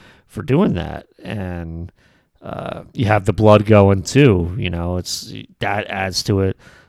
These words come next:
Um, and then the chair shot to the back of the head just to put him out for good. And then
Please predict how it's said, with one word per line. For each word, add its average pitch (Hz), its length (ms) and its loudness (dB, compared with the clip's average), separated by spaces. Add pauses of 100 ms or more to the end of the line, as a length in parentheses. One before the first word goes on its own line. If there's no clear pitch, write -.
(140)
Um, - 680 -10 (560)
and 101 120 -8
then 95 80 -6
the 92 80 -4
chair 101 220 0
shot 90 200 -4
to 107 80 -6
the 87 100 -10
back 98 220 -6
of - 80 -14
the 73 100 -14
head 92 500 0
just - 360 -8 (580)
to - 1040 -20 (260)
put 110 120 2
him 90 120 -8
out 101 320 -4
for - 180 -12
good. 107 400 0 (520)
And 98 160 -4
then 90 460 -6